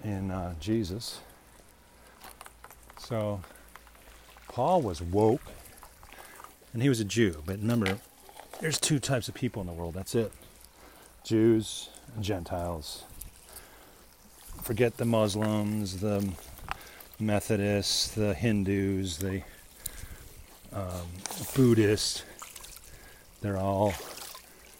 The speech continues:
just Gentiles, 'cause they don't have the one true God interacting in their history like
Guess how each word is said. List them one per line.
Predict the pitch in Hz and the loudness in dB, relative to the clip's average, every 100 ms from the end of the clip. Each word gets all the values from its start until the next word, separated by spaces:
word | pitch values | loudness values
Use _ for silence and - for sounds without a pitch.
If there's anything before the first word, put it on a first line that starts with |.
| - - - - - - | -20 -20 -20 -20 -20 -4
just | 170 190 - | 2 2 2
Gentiles, | 123 104 113 104 104 - - - - - - - - - - - - - | 0 2 2 2 2 -4 -10 -14 -18 -18 -18 -20 -20 -20 -20 -20 -20 -14
'cause | - 117 | -4 2
they | |
don't | 131 127 | 4 4
have | 107 107 104 92 - - - - - - - - - - - - - - - - - - - - - 185 | 2 2 2 -2 -8 -20 -20 -20 -20 -20 -20 -20 -20 -20 -20 -20 -20 -20 -20 -20 -20 -20 -20 -20 -20 -10
the | 180 120 | -2 0
one | 110 113 113 | 2 0 0
true | 104 123 104 | 0 0 0
God | 98 87 85 87 95 - | 0 -2 -4 -6 -6 -4
interacting | 135 110 104 101 101 | -2 0 0 0 -2
in | 95 | -2
their | 90 87 | -4 -6
history | - 139 - 95 92 92 - - - - - - - - - - - - - 127 | -6 -6 -4 -4 -4 -8 -14 -20 -20 -20 -20 -20 -20 -20 -20 -20 -20 -20 -16 -6
like | 104 87 117 - | -4 -4 -6 -8